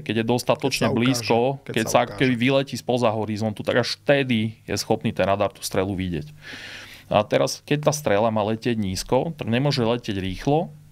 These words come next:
Speaker 1: lebo atmosféra je hustá, hej. Nula celá jedna megapascalu je ten tlak. E,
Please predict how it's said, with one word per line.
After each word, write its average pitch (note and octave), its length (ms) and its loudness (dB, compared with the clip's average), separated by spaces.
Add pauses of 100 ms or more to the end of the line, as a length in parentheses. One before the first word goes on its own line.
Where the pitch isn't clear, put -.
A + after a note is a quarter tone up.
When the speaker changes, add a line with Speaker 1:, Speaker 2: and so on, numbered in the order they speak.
Speaker 1:
lebo A2 560 0
atmosféra A2 680 2
je G#2 80 -2
hustá, G2+ 400 -4 (240)
hej. A2+ 160 -8 (240)
Nula G#2 560 -2
celá F#2+ 240 0
jedna F#2 180 -2
megapascalu F2+ 800 -2
je - 160 -8
ten - 80 -8
tlak. - 260 0
E, - 40 -20